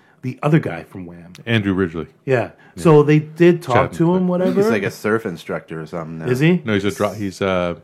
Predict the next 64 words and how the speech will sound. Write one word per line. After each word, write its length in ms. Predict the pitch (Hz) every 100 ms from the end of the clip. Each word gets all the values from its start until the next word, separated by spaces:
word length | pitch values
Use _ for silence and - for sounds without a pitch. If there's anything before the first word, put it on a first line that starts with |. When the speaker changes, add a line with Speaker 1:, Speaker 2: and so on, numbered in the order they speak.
| -
Speaker 2:
well, 120 | 127
maybe 220 | 156 190
he 40 | 196
is, 140 | 139
but 220 | - 104
he, 220 | - 110 110
he 200 | 117 120
became 580 | 110 117 127 120 - 117
a 40 |
race 160 | 117 127
car 140 | 107
driver 280 | 156 180 160
for 120 | -
a 40 | 165
while. 220 | 151 120 -
Speaker 1:
<clears throat> 80 |
Okay, 220 | 160 156 113
Speaker 3:
Yeah. 60 |
Speaker 1:
see, 240 | 95 147 170
I, 100 | 123
Speaker 2:
Yeah. 100 | 123 -
Speaker 1:
this 160 | 120
stuff 240 | - 113 -
I 60 | 110
didn't 160 | -
know 100 | 135
about. 220 | 147 - - _ -
Speaker 2:
Yeah. 200 | 82 80 - _ -
Speaker 1:
Right, 240 | 123 139
Speaker 2:
There's 40 | 123
Speaker 1:
which 300 | 127 - -
they 120 | 127
didn't 400 | 120 120 120 113
touch 320 | - 123 117
in 80 | -
the 60 | 110
documentary. 560 | 107 104 117 110 101
Speaker 3:
But 260 | 110 180 190
he 100 | 202
wasn't 280 | 196 160 135
Speaker 1:
But 140 | 113
Speaker 3:
really. 180 | 107 101
Mi-, 240 | 127 160 196
George 220 | - 165
Michael 280 | 117 117 107
was 100 | 120
Speaker 2:
So 80 | 127
Speaker 3:
Wham, 320 | 95 90 82
you 80 | 82
know, 100 | 82
that 100 | 98
Speaker 1:
Yeah. 80 | 139 117
Speaker 3:
guy 60 |
was 100 | 90
just 220 | 85 80 -
the 200 | 78 73 _
po-, 200 | 90 85
the, 320 | 92 85 82 76
the 80 |
guy 180 | 87 90
with 100 | 90
the 60 | 82
mullet. 360 | 71 82 69 - _ _
Speaker 1:
<laughs> 840 | - - 196 - 196 - 175 - 127